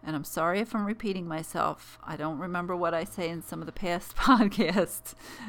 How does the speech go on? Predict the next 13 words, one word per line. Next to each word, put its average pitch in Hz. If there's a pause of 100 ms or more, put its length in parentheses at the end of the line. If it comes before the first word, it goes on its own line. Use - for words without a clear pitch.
(160)
but 156 (800)
it's -
about 147
becoming 156 (320)
responsible 185 (1200)
for -
your 151
own 165
emotions, 185 (360)
identifying 160
what 131
they 160
are 170